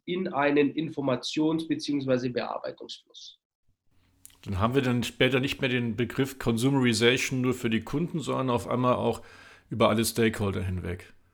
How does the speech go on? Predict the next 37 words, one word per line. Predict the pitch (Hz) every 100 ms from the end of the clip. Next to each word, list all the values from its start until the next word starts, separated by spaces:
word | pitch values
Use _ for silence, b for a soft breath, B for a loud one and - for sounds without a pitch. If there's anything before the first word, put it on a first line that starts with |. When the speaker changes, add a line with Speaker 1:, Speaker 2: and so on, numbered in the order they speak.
| _ _ _ _ _ -
Speaker 2:
Wird | 135
spannend. | - 143 107 87 - _ _ B B B B B
Was | 131 185
ist | 220
denn | 214
so, | 170 196 190
wenn | 180 175
du |
jetzt | 185 185
bist | 208 202
ja |
schon | 170 165
seit | 160
vielen | - 190 180
Jahren | 147 151
in | 147
der |
Branche, | 131 - 170 196 214
hast | 180 -
du | 170
gesagt, | 160 156 156 - - 170
wo | 151 143 151
siehst | 135 190 -
du | 185
denn | 170 165
in | 147 143
zehn | - 147 175
Jahren | 147 131 139 156
eure, | - 131 127 131 127
eure, | 113 123 123 120 117
eure, | - 120 113
eure | 127 131 123
Firma, | - 135 143 135
euer | 113 120
Salesforce? | 113 113 107 - 98 92 - - _ _ _ _ _ _ -
Speaker 1:
<laughs> | 143 143 131 139 151 - 147 127 B B B B B B -
Ähm, | 139 143 139 143 143 135